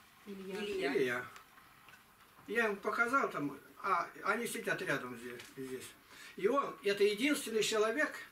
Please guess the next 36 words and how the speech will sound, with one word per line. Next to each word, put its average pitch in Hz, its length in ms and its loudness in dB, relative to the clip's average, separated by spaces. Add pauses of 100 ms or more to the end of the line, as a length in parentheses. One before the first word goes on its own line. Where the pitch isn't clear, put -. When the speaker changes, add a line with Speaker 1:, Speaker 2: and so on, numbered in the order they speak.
(540)
Speaker 2:
я 214 140 2
сорок 233 320 -2
пять 214 180 0
лет 190 140 2
директор, 165 420 2
который 226 420 2
через 214 320 2
двадцать 302 560 0
лет 240 300 -2
пришел, 226 560 0 (1400)
я 160 120 -10
там 165 160 -6
стоял 160 440 -2 (320)
в 139 80 -6
этом 127 340 -8 (200)
тамбуре, 160 460 -2 (300)
головой 202 600 0
донизу, 190 580 0 (1200)
это 202 200 0
вообще, 202 440 -4 (240)
я 226 160 -2
понимать 254 480 0
его 214 100 4
не 208 100 0
могу, 185 300 -2
как 240 240 -2
я 214 80 2
благодарен, 185 640 0
во 214 120 2
мне 233 200 2
вера, 226 380 2
все - 220 -6
сохранится, 196 520 -2
в 202 40 -6
лагере 214 400 2
был, 170 320 2